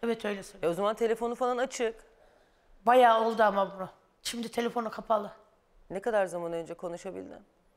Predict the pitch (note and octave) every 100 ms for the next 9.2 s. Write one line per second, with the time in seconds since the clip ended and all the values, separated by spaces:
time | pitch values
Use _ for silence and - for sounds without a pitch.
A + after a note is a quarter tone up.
0 | _ - - C4+ B3 B3+ A#3 G#3+ G3+ -
1 | _ _ _ _ _ _ _ - A#3 A3
2 | B3 A3+ A3+ C#4+ D#4 A#3 F3 - - A#3+
3 | - _ _ G3+ A3 F3 D#3+ D#3 C#3+ C#3+
4 | C3+ - C#3+ C3+ B2+ B2+ A#2+ _ _ _
5 | _ _ _ _ _ _ _ _ _ _
6 | _ _ _ _ _ _ _ _ _ -
7 | B3+ B3 A#3+ A#3 A3+ A3+ C4 E4+ E4+ C4
8 | C#4 E4 D#4+ D#4+ C4+ - C4 B3+ B3 C4+
9 | E4 E4+